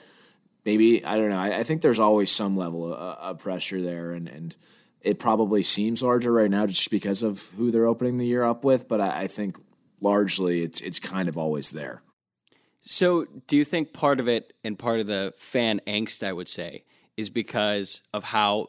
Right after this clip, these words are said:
Speaker 2: these highly rated quarterbacks in the past have performed? Like, he's the next one up. He's, we've been hearing about Tyler Buckner for so long. Do you think that's really like, what is causing all this pressure and angst among the fan base?
Speaker 1: Yeah, I also just think fans are idiots.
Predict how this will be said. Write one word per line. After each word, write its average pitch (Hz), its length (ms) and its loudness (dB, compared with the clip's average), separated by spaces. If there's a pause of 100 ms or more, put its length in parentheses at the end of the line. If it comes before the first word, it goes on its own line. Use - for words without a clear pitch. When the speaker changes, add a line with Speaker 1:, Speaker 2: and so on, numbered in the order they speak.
Speaker 2:
these 101 280 -4
highly 104 280 0
rated 101 300 -4
quarterbacks 101 500 -4
in 104 40 -6
the 101 60 -4
past 101 400 -6
have 98 120 -8
performed? 101 540 -6 (320)
Like, 101 260 -6
he's 120 280 -2
the 131 80 -2
next 117 220 0
one 117 80 0
up. 107 120 -4
He's, 135 260 2 (300)
we've 180 120 6
been 190 140 8
hearing 170 320 6
about 120 440 0
Tyler 123 220 2
Buckner 110 320 0
for - 160 -10
so 120 340 -2
long. 98 540 -2 (300)
Do 117 60 -4
you 120 60 0
think 123 260 -2
that's 110 300 0
really 107 400 0 (420)
like, 104 220 -4 (240)
what 107 160 -6
is 98 80 -4
causing 101 440 -4
all 95 200 -6
this 92 160 -8
pressure - 460 -4
and 98 80 -4
angst 95 280 -4
among 95 120 -8
the 82 60 -8
fan 85 220 -8
base? 104 280 -8 (640)
Speaker 1:
Yeah, 143 220 4
I 131 100 6
also 143 280 6
just 135 200 4
think 123 200 2
fans 107 360 0
are 90 80 2
idiots. 95 520 0